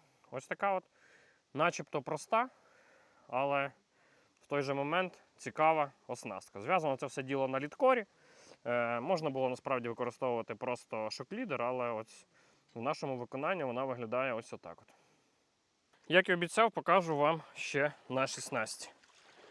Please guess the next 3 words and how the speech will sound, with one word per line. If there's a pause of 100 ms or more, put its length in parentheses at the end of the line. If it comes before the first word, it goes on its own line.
(560)
Родпод
Ігоря. (2000)
Завезено